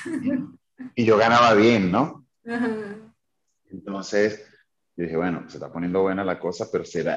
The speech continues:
Speaker 1: esto así siempre? O sea, esto, esto, esto,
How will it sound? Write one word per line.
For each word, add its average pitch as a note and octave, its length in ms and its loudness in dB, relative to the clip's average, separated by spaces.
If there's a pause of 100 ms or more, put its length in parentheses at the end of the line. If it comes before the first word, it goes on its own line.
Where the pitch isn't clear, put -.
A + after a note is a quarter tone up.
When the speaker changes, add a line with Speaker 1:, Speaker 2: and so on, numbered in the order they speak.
Speaker 1:
esto A2 260 -6
así A2 240 -6
siempre? A2 560 -2
O D#2 40 -6
sea, D2 220 -6
esto, E2+ 440 -4
esto, - 340 -6
esto, G2+ 500 -4